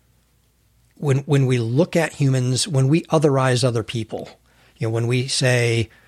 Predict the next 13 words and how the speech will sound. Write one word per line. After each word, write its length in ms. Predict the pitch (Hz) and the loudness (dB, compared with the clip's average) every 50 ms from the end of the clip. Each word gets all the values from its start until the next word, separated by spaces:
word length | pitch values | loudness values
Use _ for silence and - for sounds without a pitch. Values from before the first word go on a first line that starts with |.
| - - - _ _ - | -20 -20 -20 _ _ -6
you 80 | - 117 | -4 -2
know, 240 | 113 110 110 113 - | 0 0 0 -2 0
um, 400 | 120 107 107 104 101 101 101 98 - _ _ _ _ _ _ _ _ - _ _ _ - | 0 0 0 0 -2 -2 -4 -6 -8 _ _ _ _ _ _ _ _ -20 _ _ _ -4
"Well, 260 | 185 131 117 113 120 | 0 0 2 0 0
they're, 580 | - 143 120 127 135 139 135 131 127 127 131 - _ - - | -2 0 0 2 4 4 4 4 2 0 -2 -6 _ -14 -4
they're 180 | - 131 131 131 | 0 0 0 0
tyrants, 680 | - - - - 127 127 117 110 107 110 - - - | -2 -6 -6 -2 -2 -2 -2 -2 -4 -4 -6 -6 -2
they're, 480 | 123 120 120 120 117 113 117 113 107 - _ _ _ _ - | -2 0 0 2 2 2 0 0 -2 -6 _ _ _ _ 0
they're 140 | 135 120 | 0 2
Nazis, 720 | 113 107 107 120 127 - - - - - - - - - - | 2 4 2 2 0 0 -2 -4 -4 -4 -6 -8 -8 -8 -4
they're 400 | 127 120 120 117 117 117 113 107 | -2 -2 -2 0 0 -2 -2 -4
Hitler, 580 | - - 147 151 - - 123 117 104 101 104 | -2 -2 -2 -2 -2 -4 -4 -2 -2 -2 -4
they're," 540 | 104 107 113 120 120 120 120 120 120 117 - | -4 -2 0 0 2 2 2 2 2 0 -2